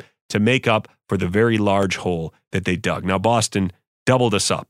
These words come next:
on bench points. A fantastic bench for the Celtics. Malcolm Brogdon was exceptional tonight. I thought in the second half, he honestly was the player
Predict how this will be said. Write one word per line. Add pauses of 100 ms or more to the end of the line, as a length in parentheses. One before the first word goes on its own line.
(160)
on
bench
points.
A
fantastic
bench (240)
for
the
Celtics. (220)
Malcolm
Brogdon (240)
was
exceptional
tonight.
I
thought
in
the
second
half, (280)
he
honestly
was
the
player